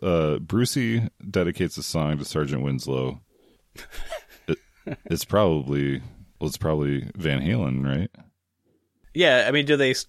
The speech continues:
Speaker 2: do they start it off playfully? You know, as the night wanes on, then, then they get into, uh, "You were the breath beneath my wings" or something.
Speaker 1: <laughs> What? <laughs>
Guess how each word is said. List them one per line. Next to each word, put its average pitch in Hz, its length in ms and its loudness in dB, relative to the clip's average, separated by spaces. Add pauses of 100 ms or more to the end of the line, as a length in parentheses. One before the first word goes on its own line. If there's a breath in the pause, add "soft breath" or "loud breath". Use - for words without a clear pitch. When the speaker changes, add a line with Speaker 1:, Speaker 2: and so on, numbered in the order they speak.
(240)
Speaker 2:
do 147 100 4
they 139 100 8
start 135 260 4
it 117 120 4
off 107 240 2
playfully? 131 500 0 (480)
You 120 120 0
know, 113 60 2
as 113 220 4
the 117 100 2
night 113 320 0
wanes 117 400 0
on, 110 300 2
then, 101 300 -4 (240)
then 101 140 -4
they 98 120 -4
get 101 180 0
into, 98 580 -2
uh, 87 160 -2 (380)
"You 110 140 -4
were 104 80 2
the 95 100 -2
breath 107 320 0 (140)
beneath 220 560 -6
my 202 140 -2
wings" 196 360 -4
or 185 180 -4 (160)
something. 110 360 -6 (320)
Speaker 1:
<laughs> - 640 -4
What? 160 340 0 (440)
<laughs> 110 1120 -2